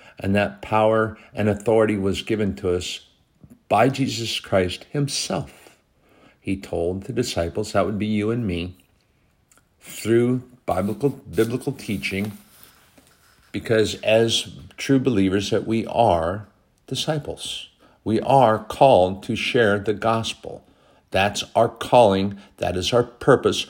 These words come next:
Whether you stand in the pulpit behind a dais and you've been specially anointed by God in order to do that, because those that are called to stand behind the pulpit are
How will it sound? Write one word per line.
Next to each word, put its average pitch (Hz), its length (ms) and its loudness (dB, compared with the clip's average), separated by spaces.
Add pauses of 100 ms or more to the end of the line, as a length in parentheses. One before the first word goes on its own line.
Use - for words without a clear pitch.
(160)
Whether 101 180 0
you 95 120 0
stand 104 420 0
in 117 60 0
the 139 100 2
pulpit 127 500 2
behind 95 320 0
a 127 40 2
dais 98 460 4
and 113 120 0
you've 98 140 0
been 95 200 0
specially 120 500 -2
anointed 110 480 0
by 113 140 4
God 98 420 4
in 101 80 -2
order 101 240 2
to 143 160 0
do 107 220 0
that, 92 440 0 (340)
because 113 420 4
those 110 260 6
that 135 100 2
are 131 80 4
called 107 380 6
to 117 80 -2
stand 117 400 0
behind 107 320 2
the 90 60 0
pulpit 101 460 2
are 110 380 4